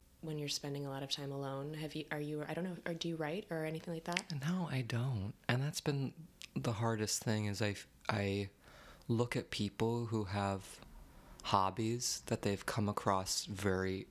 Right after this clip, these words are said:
Speaker 2: effortlessly. And I'm so envious of people who pick up a guitar and just wanna play for hours,
Speaker 1: Yeah,
Speaker 2: or
Speaker 1: me too.
Speaker 2: write, or draw, or, you know, I'm not, like, a runner.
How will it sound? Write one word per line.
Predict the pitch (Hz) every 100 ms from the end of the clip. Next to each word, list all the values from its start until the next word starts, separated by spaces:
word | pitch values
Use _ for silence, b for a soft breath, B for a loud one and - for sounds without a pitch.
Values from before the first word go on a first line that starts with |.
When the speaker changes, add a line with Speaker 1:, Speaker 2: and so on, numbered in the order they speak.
| -
Speaker 2:
effortlessly. | 95 - - 95 - - 80 82 - B B B
And | -
I'm | 110 110
so | 101 - - 101 101 104
envious | 101 98 101 98 76 -
of | 104 -
people | - 107 - 92 90
who | 101 92 92 B B B B B B B -
pick | 123 120
up | 127
a | 123
guitar | 120 - 107 98 92 95
and | 98 98
just | 95
wanna | 98 95
play | - 90
for | 92 - 101
hours, | 92 87 87 87 90
Speaker 1:
Yeah, | 170 117
Speaker 2:
or | 120
Speaker 1:
me | 110
too. |
Speaker 2:
write, | 98 95 92 92 90 90 - - -
or | 131 127
draw, | 117 107 101 98 95 95 95 98
or, | - 104 101 101 98 - B B B B B B B - -
you | 139
know, | 127 120
I'm | 113
not, | 123 123
like, | 120 120
a | 127
runner. | 95 101 98 95 98 98 101